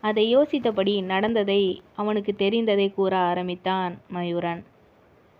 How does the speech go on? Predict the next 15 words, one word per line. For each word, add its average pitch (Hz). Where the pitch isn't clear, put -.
துவாரகாவிடம் 226
மன்னிப்பு 233
வேண்ட 190
விமான 233
நிலையம் 185
சென்றதும் 185
அங்கு 220
அவள் 196
தனியே 226
நடப்பதைக் 190
கண்டு 190
அவளை 180
நோக்கி 214
செல்லும்போது 190
மயக்கமுற்றதையும் 190